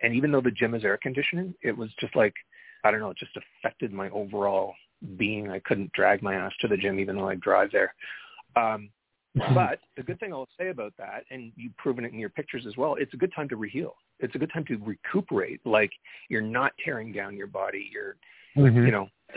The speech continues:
Speaker 1: you're gonna keep that muscle. You're, I bet you're gonna
Speaker 2: Mm-hmm.
Speaker 1: go back stronger. You'll see a lot of gains very quickly in the initial weeks that you go back.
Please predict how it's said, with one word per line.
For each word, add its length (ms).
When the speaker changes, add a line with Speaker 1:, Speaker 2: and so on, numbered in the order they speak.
Speaker 1:
you're 100
gonna 160
keep 180
that 160
muscle. 400
You're, 260
I 100
bet 120
you're 100
gonna 140
Speaker 2:
Mm-hmm. 80
Speaker 1:
go 60
back 240
stronger. 440
You'll 120
see 120
a 20
lot 160
of 80
gains 340
very 300
quickly 640
in 140
the 80
initial 340
weeks 240
that 160
you 60
go 80
back. 240